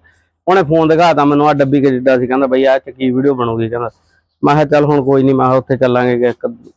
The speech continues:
ਇੱਕ ਦਿਨ ਵੀ ਜਾਂਦੇ ਲੰਘਦੇ ਟੱਪਦੇ ਉਹਨਾਂ ਦੇ ਭੈਣ ਦੇ ਪਿੰਡ ਗੇੜਾ ਮਾਰ ਕੇ, ਨਾਲੇ ਮੈਂ ਬਲਾਡੇ ਦਾ ਪਤਾ ਲਿਆਵਾਂਗੇ ਤੇ ਨਾਲੇ ਆਪਾਂ, ਅਹ, ਵੀਡੀਓ ਬਣਾ ਲਿਆਵਾਂਗੇ ਉਹਦੀ। ਤੇ ਬਾਈ ਸ਼ੈੱਡ ਮੈਂ ਤੁਹਾਨੂੰ ਦਿਖਾ ਦਿੰਦਾ, ਆ ਜਾਓ, ਆਪਣਾ ਸ਼ੈੱਡ ਪੈ ਰਿਹਾ। ਤੇ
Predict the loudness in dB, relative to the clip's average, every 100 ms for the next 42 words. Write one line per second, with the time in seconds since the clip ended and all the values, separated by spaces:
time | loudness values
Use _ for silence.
0 | -8 -6 -2 -2 0 2 0 0 0 0
1 | 2 2 2 2 0 0 0 0 0 -2
2 | 0 0 0 -2 -2 0 2 0 0 -2
3 | -8 _ _ _ _ _ _ 0 2 2
4 | 2 2 2 2 0 0 2 2 2 0
5 | 0 2 2 0 0 0 0 -4 _ _
6 | _ _ _ _ _ _ _ -2 0 2
7 | 2 2 2 2 2 0 0 -2 -4 -4
8 | -2 0 0 0 0 0 2 0 0 0
9 | 0 0 0 0 2 2 0 -2 -4 -4
10 | -4 -2 0 -2 -4 _ _ _ _ _
11 | _ -4 2 2